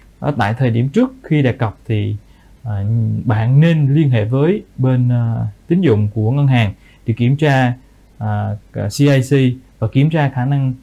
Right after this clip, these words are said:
à, khách hàng có vay được hay không và vay được, à, bao nhiêu. Khi ngân hàng đã xác nhận được khách hàng vay, à, vay được và vay với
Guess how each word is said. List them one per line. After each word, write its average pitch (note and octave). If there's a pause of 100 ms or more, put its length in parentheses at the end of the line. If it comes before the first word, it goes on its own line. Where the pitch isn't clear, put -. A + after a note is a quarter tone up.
(260)
à, A2
khách D3+
hàng A2
có C3
vay C3+
được A#2
hay G#2+
không B2+
và A2
vay A#2
được, G#2+ (140)
à, G#2 (120)
bao B2
nhiêu. B2 (460)
Khi C3
ngân B2+
hàng A2+
đã G#2
xác G#3
nhận A2
được G#2
khách D#3
hàng G#2+
vay, A#2 (420)
à, A2+
vay C3+
được A#2+
và G2+
vay A#2+
với C#3+